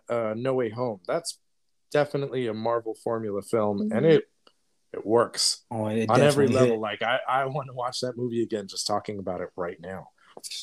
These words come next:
Speaker 3: I wanna watch that right now, too.
Speaker 1: But then, I
Speaker 3: Um,
Speaker 1: mean, you look at some of the projects that we were talking about. It, with as
Speaker 3: WandaVision,
Speaker 1: much as
Speaker 3: Moon
Speaker 1: WandaVision was
Speaker 3: Knight.
Speaker 1: amazing. Moon Knight.
Speaker 3: Moon Knight, Loki.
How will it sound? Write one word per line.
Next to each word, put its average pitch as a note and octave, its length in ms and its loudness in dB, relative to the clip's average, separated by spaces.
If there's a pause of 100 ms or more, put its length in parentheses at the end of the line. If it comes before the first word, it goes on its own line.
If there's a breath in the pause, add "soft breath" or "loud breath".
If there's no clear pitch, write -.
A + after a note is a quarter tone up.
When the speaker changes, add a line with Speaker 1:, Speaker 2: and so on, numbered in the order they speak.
(140)
Speaker 3:
I G#2+ 40 -10
wanna G#2 240 -8
watch G2+ 240 -6
that A2 140 -4
right G#2 180 -4
now, A2 160 -2
too. B2 260 2 (720 loud breath)
Speaker 1:
But D#3 180 4
then, F3 200 6
I C#3+ 220 8
Speaker 3:
Um, D#3 80 6
Speaker 1:
mean, D3+ 140 2
you C#3+ 120 0
look D#3 160 6
at D3+ 100 2
some D3 120 4
of C3 60 0
the C3 60 2
projects B2+ 380 2
that C3 80 2
we B2 60 2
were B2 100 2
talking D3+ 340 2
about. A2 200 -4 (320)
It, F#3+ 120 8
with C#3 240 8
as - 140 6
Speaker 3:
WandaVision, F#3+ 100 4
Speaker 1:
much B3 220 2
as A3+ 240 0 (140)
Speaker 3:
Moon G#2+ 160 -14 (160)
Speaker 1:
WandaVision C3 120 6
was B2 120 4
Speaker 3:
Knight. A2 240 0
Speaker 1:
amazing. E3 680 -4
Moon F#3+ 300 -2
Knight. B2+ 60 -2
Speaker 3:
Moon C3+ 220 8
Knight, G2+ 300 0
Loki. A#2+ 680 4